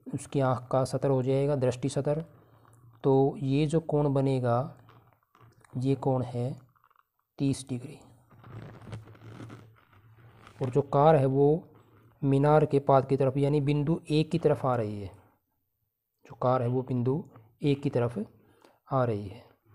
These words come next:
छः सेकंड के बाद वो कार बिंदु सी से चलकर मान लो कि बिंदु डी पर पहुंच गई। अब यहाँ से, अब बिंदु बी से मीनार के शिखर से देखने पर बिंदु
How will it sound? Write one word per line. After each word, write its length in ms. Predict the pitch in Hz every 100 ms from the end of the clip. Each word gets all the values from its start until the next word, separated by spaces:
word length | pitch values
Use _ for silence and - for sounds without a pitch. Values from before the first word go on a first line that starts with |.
| - - _ _ -
छः 220 | 160 175
सेकंड 400 | - 151 165 147
के 120 | 135
बाद 340 | 113 107 101 - _ _ _ _ _ _ _ _ _ -
वो 100 | 131
कार 440 | - 123 120 143 - _ _ _ -
बिंदु 380 | 143 151 147
सी 300 | 156 - 160
से 140 | 165 143
चलकर 480 | - 117 120 131 - _ _ _ _ _ -
मान 340 | 123 127 147
लो 160 | 139 131
कि 120 | 139
बिंदु 300 | 135 139 151
डी 220 | 135 151
पर 160 | 151 143
पहुंच 280 | 110 98
गई। 200 | 101 104 - - _ _ _ _ _ _ _ _ - - _ _ - - - _ - -
अब 160 | 147
यहाँ 380 | 160 143 95 139
से, 280 | 143 127 98 - _ _ _ - -
अब 100 | 127
बिंदु 500 | 139 156 165 175 185 - _ 131
बी 140 | 160 165
से 180 | -
मीनार 420 | 123 131 143 151 156
के 180 | -
शिखर 380 | 147 - 143 160
से 160 | 151 135
देखने 380 | 127 127 135 127
पर 260 | 127 131 - - _ _ -
बिंदु 640 | 131 147 143 139 143